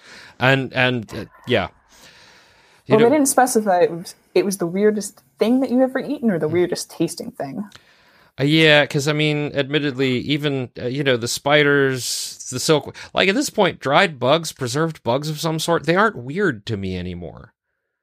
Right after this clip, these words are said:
Speaker 2: I think I admire that, but I'm not sure that that's
Speaker 1: It's,
Speaker 2: something that I
Speaker 1: it's,
Speaker 2: want
Speaker 1: it's,
Speaker 2: to be able to say.
Speaker 1: yeah, it's, it's this weird world, but, like, yeah, no, weird flavored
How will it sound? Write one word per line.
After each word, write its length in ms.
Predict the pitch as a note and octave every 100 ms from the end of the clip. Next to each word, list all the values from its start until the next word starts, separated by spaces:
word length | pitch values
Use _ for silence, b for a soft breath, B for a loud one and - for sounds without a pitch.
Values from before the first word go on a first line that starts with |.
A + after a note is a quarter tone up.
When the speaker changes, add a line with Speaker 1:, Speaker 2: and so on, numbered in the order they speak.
| _ _ _ _ _ _ -
Speaker 2:
I 60 |
think 240 | A3+ F4 E4+
I 120 | E4
admire 500 | C4+ G3 G#3+ A#3 B3+
that, 240 | C4+ C4
but 80 | G#3
I'm 140 | F#3+ F#3+
not 220 | G3+ A3+
sure 500 | - G3+ F#3+ F3+ D#3
that 240 | - -
that's 260 | F3+ F3 F3
Speaker 1:
It's, 40 | E3+ E3
Speaker 2:
something 160 | D#3+ D#3+
that 80 | D#3+
I 80 |
Speaker 1:
it's, 100 | D#3+
Speaker 2:
want 200 | D#3+ -
Speaker 1:
it's, 80 | -
Speaker 2:
to 60 | D3+
be 60 |
able 140 | D3+ C3
to 60 |
say. 180 | - - - -
Speaker 1:
yeah, 580 | D#3 F#3+ F3+ D#3 C3+
it's, 360 | B2+ C#3+ - -
it's 240 | - D3 -
this 200 | D3+ -
weird 220 | D#3 D#3+
world, 340 | D3 D3 B2+
but, 140 | A2+ B2+
like, 280 | B2+ B2 C3+
yeah, 240 | C3+ A2
no, 180 | B2 B2+
weird 320 | A2 C3 D3+
flavored 360 | D3 D3 C3+ C3+